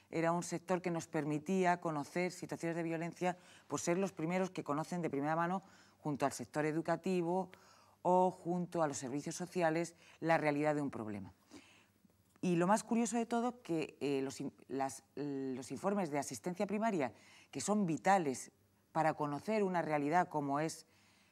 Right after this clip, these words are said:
la, no solamente la violencia física, que es clara, sino la violencia emocional, no nutren a ese registro. Por tanto, eh, con ello venía a decir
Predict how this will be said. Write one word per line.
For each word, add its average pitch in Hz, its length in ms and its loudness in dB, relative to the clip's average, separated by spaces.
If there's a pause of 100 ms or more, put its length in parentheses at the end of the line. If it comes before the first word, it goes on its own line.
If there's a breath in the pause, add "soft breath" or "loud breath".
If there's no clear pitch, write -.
(140 soft breath)
la, 139 500 2 (220)
no 110 320 -6
solamente 147 420 2
la 135 80 6
violencia 131 420 0
física, 165 360 2
que - 100 -4
es 120 100 -6
clara, 165 300 4
sino 135 240 -4
la 123 100 2
violencia 127 500 -2
emocional, 143 680 -2 (1200 loud breath)
no 208 240 4
nutren 147 540 0 (100)
a 147 140 2
ese 151 200 -2
registro. 123 500 -8 (880 soft breath)
Por 165 160 0
tanto, 226 420 4 (200)
eh, 156 340 0 (100)
con 165 140 0
ello 220 200 2
venía 214 320 2
a 202 40 4
decir 208 440 0